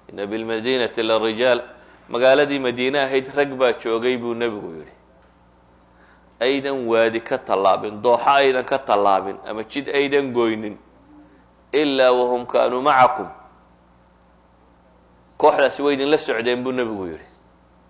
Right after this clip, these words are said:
Say ula socdeen? Ma awliyadii lalaysay bay ahaayeen, ee meesha lagu dagaalamayo gaadhaysay?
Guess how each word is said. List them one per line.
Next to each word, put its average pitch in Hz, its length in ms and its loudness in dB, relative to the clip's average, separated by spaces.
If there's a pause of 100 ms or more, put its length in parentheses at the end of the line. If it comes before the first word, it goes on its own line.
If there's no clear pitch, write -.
(2750)
Say 123 260 -6
ula 107 180 -2
socdeen? 82 420 -12 (200)
Ma 85 80 -18 (120)
awliyadii 120 460 -6
lalaysay 113 460 -2
bay 107 140 -4
ahaayeen, 95 340 -4
ee 113 120 -6
meesha 117 320 -8
lagu 120 220 -2
dagaalamayo 113 540 -4
gaadhaysay? 107 560 -4